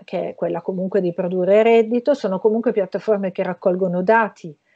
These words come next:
eh, sui loro utenti con una, eh, con la finalità di dare un valore anche economico poi di que-,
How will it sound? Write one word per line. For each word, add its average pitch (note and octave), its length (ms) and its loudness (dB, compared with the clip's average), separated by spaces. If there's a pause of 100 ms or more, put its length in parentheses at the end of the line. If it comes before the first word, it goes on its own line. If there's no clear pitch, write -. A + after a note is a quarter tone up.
(300)
eh, F#3+ 300 -4
sui F#3+ 260 -2
loro G3 300 2
utenti G3 720 -2
con F#3+ 640 4
una, F3+ 440 -10
eh, E3+ 640 -8 (420)
con F#3 180 -4
la F#3 100 0
finalità F3+ 720 -4
di F#3+ 400 -6
dare F#3+ 320 -2
un F3 120 -6
valore F3+ 480 4
anche G3 360 -8
economico F#3+ 760 -6
poi F3 240 -10
di F3 100 -10
que-, E3+ 220 -10